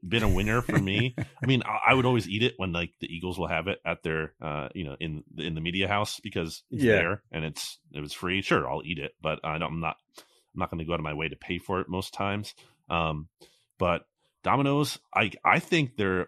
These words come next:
Speaker 1: jalapeno bacon cheesy bread, like, that's better than almost anything on the entire menu there. Like, even better
Speaker 2: Okay.
Speaker 1: than their, I almost wanna just get that. Like, I think it's better than their pizza, because I think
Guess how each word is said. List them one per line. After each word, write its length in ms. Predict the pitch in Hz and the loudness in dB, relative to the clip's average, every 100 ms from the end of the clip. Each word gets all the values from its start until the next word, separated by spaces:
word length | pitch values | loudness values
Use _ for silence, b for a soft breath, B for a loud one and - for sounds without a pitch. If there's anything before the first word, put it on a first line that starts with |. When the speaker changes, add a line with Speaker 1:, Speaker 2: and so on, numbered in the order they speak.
| - - | -6 -2
Speaker 1:
jalapeno 840 | 95 113 - 113 113 113 113 120 _ _ _ _ _ _ | 0 2 0 0 0 2 0 -4 _ _ _ _ _ _
bacon 420 | 92 98 120 123 | 0 2 2 0
cheesy 340 | 120 107 104 123 | 0 -4 -2 0
bread, 340 | 120 123 131 - | 2 0 -2 -6
like, 120 | 98 104 | -4 2
that's 200 | 143 - | 2 2
better 360 | 101 107 95 | 2 4 2
than 160 | 87 90 | 0 -2
almost 320 | 90 82 - | -2 -4 -4
anything 520 | 92 90 98 82 78 87 | -4 -2 -2 -4 -4 -4
on 160 | 87 | -4
the 100 | 80 | -4
entire 300 | 76 - 78 | -6 -4 -4
menu 280 | 73 85 76 | -2 -4 -4
there. 160 | - - | -10 -12
Like, 80 | 80 | -4
even 180 | 127 135 | -2 2
better 160 | 131 | 4
Speaker 2:
Okay. 80 | 120 | 6
Speaker 1:
than 80 | 98 | 4
their, 120 | 92 - - | 2 -6 0
I 60 | 113 | 4
almost 220 | 160 147 | 4 2
wanna 160 | 143 117 | 0 0
just 180 | 104 | -2
get 180 | 98 82 | -4 -2
that. 220 | 85 90 - | 0 0 -2
Like, 180 | 90 78 - - | -8 -8 -8 -6
I 140 | 101 | -2
think 140 | 90 107 | -2 -4
it's 100 | 85 | -2
better 240 | 92 90 | 0 0
than 140 | 85 78 | -2 -6
their 100 | 71 | -8
pizza, 380 | 98 - 76 69 | -8 -6 -6 -8
because 160 | - | -4
I 80 | 156 | 0
think 180 | 170 | 0